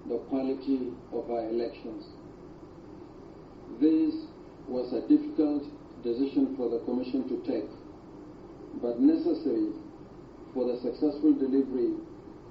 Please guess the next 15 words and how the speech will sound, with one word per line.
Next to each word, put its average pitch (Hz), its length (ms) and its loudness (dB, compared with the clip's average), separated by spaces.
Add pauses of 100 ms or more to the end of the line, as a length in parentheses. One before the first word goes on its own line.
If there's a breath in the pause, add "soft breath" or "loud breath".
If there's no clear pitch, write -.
(340)
of 120 160 2
elections 123 640 0 (640)
and 120 120 0
the 120 120 0
consolidation 120 960 0 (640)
of 104 200 -2
our 117 200 0
democracy. 107 680 0 (1300)
The - 100 2
Commission 311 720 8 (720)
will 123 160 2
meet 151 320 8
with 127 260 -4
key 170 180 8 (120)
stakeholders 135 640 4